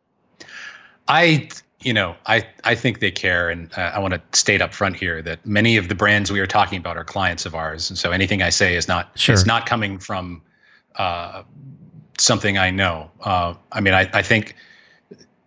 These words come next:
Speaker 1: you know, Apple Music is, is trying to be very competitive with Amazon Music. Smart speakers have made Amazon Music grow considerably. Um, we,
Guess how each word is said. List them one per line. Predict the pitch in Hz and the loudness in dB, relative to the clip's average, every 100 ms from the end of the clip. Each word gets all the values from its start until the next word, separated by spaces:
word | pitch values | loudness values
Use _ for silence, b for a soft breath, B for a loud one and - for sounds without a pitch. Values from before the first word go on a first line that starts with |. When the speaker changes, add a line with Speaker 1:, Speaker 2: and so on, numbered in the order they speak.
| _ _ - _ - | _ _ -20 _ -2
Speaker 1:
you | 123 | 2
know, | 98 90 | 2 2
Apple | 120 123 131 | 2 2 2
Music | 110 110 117 113 - | 2 2 2 -2 -4
is, | 104 98 92 - - _ _ | -2 -2 -2 -6 -8 _ _
is | 107 - | -6 -2
trying | - 107 | 2 4
to | 98 | 2
be | 95 | -2
very | 95 95 | 0 -2
competitive | 98 92 107 107 107 95 | -2 -2 0 2 2 -2
with | 87 | -8
Amazon | 98 98 104 104 95 | -4 -2 0 0 0
Music. | 98 98 92 | 0 0 -2
Smart | 107 92 | -2 0
speakers | - 110 110 98 | 0 0 0 2
have | 95 85 - | 0 -2 0
made | 95 | 0
Amazon | 92 95 98 98 | 2 2 2 2
Music | 92 95 - | 2 -2 0
grow | 98 98 | 0 0
considerably. | - 82 - 113 101 98 104 107 b b b b b | -2 0 2 4 2 0 -2 -6 b b b b b
Um, | 104 95 90 85 87 - | -6 -4 -4 -6 -10 -8
we, | 92 | -10